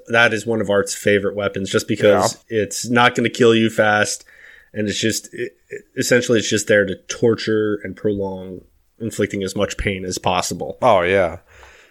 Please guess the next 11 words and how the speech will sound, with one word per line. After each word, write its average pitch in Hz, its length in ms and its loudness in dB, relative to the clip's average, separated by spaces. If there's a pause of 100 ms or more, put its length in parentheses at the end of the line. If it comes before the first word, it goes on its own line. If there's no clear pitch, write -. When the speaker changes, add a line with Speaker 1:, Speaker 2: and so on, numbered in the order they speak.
(420)
Speaker 2:
Yeah, 92 360 0 (100)
but 107 140 2
Mike 120 200 4
comes 107 280 -2
and 98 100 -6
saves, 101 540 0 (100)
saves 101 320 0
Victoria 92 480 2
from 85 240 -6
it. - 220 -10
So, 87 560 2